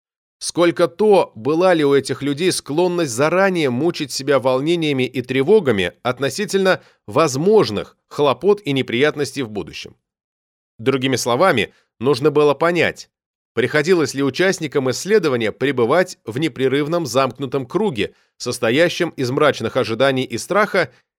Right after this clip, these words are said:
или же все-таки удавалось найти у себя в душе место для надежды и радости.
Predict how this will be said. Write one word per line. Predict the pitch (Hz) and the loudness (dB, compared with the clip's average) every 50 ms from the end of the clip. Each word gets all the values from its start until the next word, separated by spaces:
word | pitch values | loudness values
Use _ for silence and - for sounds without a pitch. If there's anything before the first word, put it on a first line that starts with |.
| _ _ _ _ | _ _ _ _
или | - 220 233 233 | -4 -2 0 0
же | 170 196 196 | 0 0 0
все-таки | - - 226 233 - 208 - 196 | 0 0 0 0 2 0 0 0
удавалось | 202 190 180 196 190 175 156 135 127 117 - - | -2 0 2 2 4 4 4 4 4 2 0 0
найти | 135 135 127 127 139 | -2 -2 -2 -2 -4
у | 135 | -4
себя | 120 - - 120 131 127 | -4 -4 -4 -2 -2 -2
в | 110 | -2
душе | 113 131 123 - - 120 | -2 -4 -4 -2 -2 -2
место | 110 113 147 185 190 - - 226 | -2 0 -2 -2 -2 -2 -2 -4
для | 190 185 190 156 | 0 0 0 0
надежды | 131 120 101 87 95 104 104 101 127 160 | 0 0 -2 -2 -4 -4 -4 -4 -4 -6
и | 165 - _ 147 151 | -6 -6 _ -2 0
радости. | 143 131 107 - - - - - - - - - | 0 0 0 -2 -4 -8 -12 -14 -16 -18 -20 -20